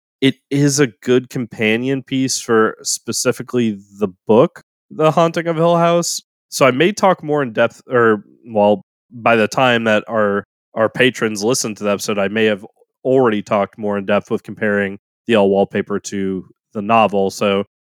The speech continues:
I would just say, if you haven't read that short story, go check it out. I mean, you could probably find it anywhere <laughs> online at this point and give it a read 'cause it is a fantastic short story, and it is one of the best early examples of psychological horror.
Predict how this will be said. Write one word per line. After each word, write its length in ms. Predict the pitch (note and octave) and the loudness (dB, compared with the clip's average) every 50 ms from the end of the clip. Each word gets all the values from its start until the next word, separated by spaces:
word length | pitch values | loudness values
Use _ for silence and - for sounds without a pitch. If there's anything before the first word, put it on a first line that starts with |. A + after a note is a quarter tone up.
| _ - | _ 0
I 60 | E3 | 0
would 140 | F#3 F#3+ F3 | 2 2 2
just 180 | G3 F3+ - | 0 -2 0
say, 360 | - F3+ F3 E3+ E3 D3+ - - - | 0 2 2 2 0 -2 -4 -6 -4
if 320 | C#3 D3 C3+ - - - _ _ | -2 -2 -2 -4 -8 -16 _ _
you 280 | C3+ C3 C3 C3+ C3 | -10 -6 -4 -2 0
haven't 320 | B2 C3+ C3+ C3 C#3 C3 A#2+ | 0 0 -2 -2 -4 -4 -2
read 160 | A#2+ A#2+ A#2+ | -2 -2 0
that 160 | C3 B2+ A2+ | 0 -2 -2
short 180 | - C#3 B2 A#2 | -2 -4 -6 -4
story, 280 | - C3 B2+ B2 A#2+ | -4 -6 -6 -4 -4
go 120 | G#2+ A2 G#2+ | -4 -4 -4
check 240 | - - - - | -4 -6 -10 -8
it 80 | - G#2+ | -4 -2
out. 180 | G#2+ G#2+ A2 - | 0 0 0 -2
I 80 | - A2+ | -4 -6
mean, 180 | A2+ A2+ A2 A2+ | -6 -6 -6 -6
you 80 | A2+ | -8
could 120 | A2+ G#2 - | -10 -6 -4
probably 220 | C#3+ C3 A2+ G#2 | -2 -2 -2 -2
find 220 | - - A#2 G#2+ | -4 -6 -6 -4
it 140 | G#2 G2+ - | -6 -6 -6
anywhere 440 | G#2 G#2 G#2+ G#2+ A2 A2+ A2 A#2 - | -8 -8 -6 -4 -2 -2 -2 -2 -2
<laughs> 40 | G#2+ | 0
online 440 | A#2+ A#2 A#2 A2+ B2+ B2 B2+ B2 B2 | 0 0 0 0 0 0 0 0 0
at 100 | B2+ A#2+ | -2 -2
this 240 | - C3 - - - | -2 -4 -6 -8 -6
point 360 | - C#3 B2+ B2+ B2 B2+ B2 - _ _ _ _ - | 0 2 2 2 2 0 -2 -8 _ _ _ _ -8
and 200 | A#2+ A#2 G#2 G2 | -6 -6 -2 -2
give 100 | A#2 A#2 | -2 2
it 60 | A#2 | 2
a 60 | A#2 | 2
read 340 | A2+ A2+ A#2 A#2 A#2+ A2+ G#2+ | 2 2 2 0 0 -2 -4
'cause 180 | - A2+ G#2 G2+ | -6 -6 -4 -4
it 120 | G#2+ G#2 | -2 -2
is 160 | G#2+ G#2 G2+ | -2 -2 -2
a 180 | G#2 G2+ G2 F#2 - - - | -2 -4 -4 -6 -8 -10 -6
fantastic 560 | A#2+ A2+ A2 G#2 - A#2 G#2+ G2+ - A2 G#2 | -4 -4 -4 -2 0 0 0 0 -2 -6 -12
short 240 | - - A2 G2+ G2 | -8 -6 -4 -4 -4
story, 500 | - - - G#2 G2+ G2+ G2 G2 G2 G2 | -6 -6 -4 -2 -2 0 0 -2 -2 -4
and 220 | - G#2 G2+ G2+ G2+ | -4 -6 -6 -6 -4
it 140 | F#2+ F#2+ | -4 -2
is 280 | G2 G2 F#2 F#2 - - - _ _ _ _ - | -2 -4 -4 -6 -8 -10 -12 _ _ _ _ -10
one 360 | A2 A2 G#2+ A2+ B2+ B2 B2 | -8 -2 0 2 2 2 2
of 80 | A#2+ | 0
the 100 | A2 A2+ | 0 0
best 360 | G#2+ G#2+ G#2+ G#2 - - - - | 0 0 0 0 -2 -6 -10 -8
early 380 | A#2 A2 A2 A2 A2 G#2+ A2 G#2+ | -6 -4 -2 0 0 0 -2 -2
examples 760 | G2+ G2 G2 G#2 G2+ G#2 G2+ F#2+ - G#2 G2+ G#2 G2 - | -4 -6 -6 -4 -4 -4 -4 -4 -4 -4 -4 -4 -4 -6
of 160 | - G#2+ F#2+ - | -10 -10 -10 -8
psychological 800 | - - A2 G2+ G2 - G#2+ G2 G2 G2 F#2+ G2 - - G2+ F#2+ | -8 -6 -6 -6 -4 -2 -2 -2 -2 -2 -4 -6 -8 -8 -8 -4
horror. 400 | G#2 G#2 G#2+ G#2+ G#2+ G#2+ G#2+ | -2 -2 0 2 2 2 0